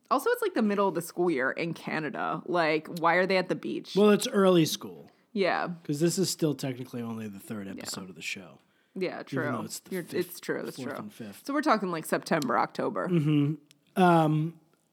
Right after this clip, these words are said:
Speaker 2: so that's basically, and we Linda Schuyler, Stephen Stone on Spinner.
Speaker 1: Yeah.
Speaker 2: Contemplate crisis of conscience.
Speaker 1: Yeah.
Speaker 2: Thinking about, "Well, am I as bad as these gay bashers?"
Speaker 1: Yeah.
Speaker 2: Paige was excited to go to the hockey game. She told her brother to kick some hockey butt.
Speaker 1: Mm-hmm.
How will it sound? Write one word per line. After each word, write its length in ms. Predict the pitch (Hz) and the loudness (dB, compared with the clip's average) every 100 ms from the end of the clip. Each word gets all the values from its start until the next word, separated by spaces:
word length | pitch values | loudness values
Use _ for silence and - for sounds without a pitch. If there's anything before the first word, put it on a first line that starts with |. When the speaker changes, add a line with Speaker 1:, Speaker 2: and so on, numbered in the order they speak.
| _ _ - | _ _ -12
Speaker 2:
so 220 | - 220 | 4 4
that's 460 | 180 202 214 240 - | 6 4 2 0 0
basically, 800 | 226 214 214 214 208 208 202 175 - | 0 0 -4 -2 2 4 2 -2 -2
and 240 | 175 180 | 0 2
we 100 | 185 | 4
Linda 320 | 170 190 196 | 6 6 4
Schuyler, 300 | 180 208 202 | 4 4 4
Stephen 320 | 180 190 180 | 2 0 0
Stone 380 | 165 - 180 190 | -2 -2 -2 0
on 120 | 147 | -2
Spinner. 580 | 131 - 156 208 - - _ _ | -4 -4 -2 -2 -4 -12 _ _
Speaker 1:
Yeah. 600 | 185 180 185 214 160 165 196 | -8 -4 -2 -2 -2 -6 -8
Speaker 2:
Contemplate 720 | - 160 160 165 151 160 156 127 | -2 2 2 2 0 -2 -4 -4
crisis 400 | 160 160 165 135 | 0 0 0 -6
of 140 | 131 | -6
conscience. 760 | 147 151 165 - 85 156 - - | -4 0 0 -2 -10 -14 -16 -14
Speaker 1:
Yeah. 200 | 196 180 | -10 -4
Speaker 2:
Thinking 280 | 180 - 147 | 0 0 0
about, 380 | 143 151 139 131 - - - | -2 -2 -4 -8 -16 -20 -12
"Well, 200 | - 151 | -2 2
am 100 | 151 | 4
I 140 | 147 147 | 4 4
as 180 | 143 127 | 2 0
bad 300 | 147 143 139 | -2 0 -2
as 140 | 131 | -2
these 200 | 131 117 | -6 -6
gay 300 | - 131 151 | -6 -2 -2
bashers?" 680 | 113 85 - - - - - _ - | -4 -12 -16 -18 -20 -20 -20 _ -6
Speaker 1:
Yeah. 480 | 175 190 208 170 170 - _ _ _ - - _ | -2 0 0 -2 -6 -10 _ _ _ -20 -20 _
Speaker 2:
Paige 300 | 190 208 208 | 6 8 8
was 100 | 240 | 2
excited 400 | 247 - 175 160 | 2 4 6 6
to 140 | 156 | 2
go 100 | 151 | 2
to 80 | 147 | 2
the 80 | 139 | 0
hockey 360 | 131 131 127 117 | -2 -6 -8 -12
game. 280 | 117 120 | -12 -12
She 160 | 123 - | -10 -6
told 160 | 156 147 | -4 -4
her 60 | |
brother 240 | 135 135 127 | -2 -4 -4
to 60 | |
kick 260 | 123 - 131 | -6 -10 -8
some 140 | 131 | -8
hockey 280 | 117 120 - | -8 -10 -12
butt. 320 | 104 110 107 | -14 -14 -8
Speaker 1:
Mm-hmm. 580 | 196 208 202 185 170 170 | 0 2 4 0 -2 -4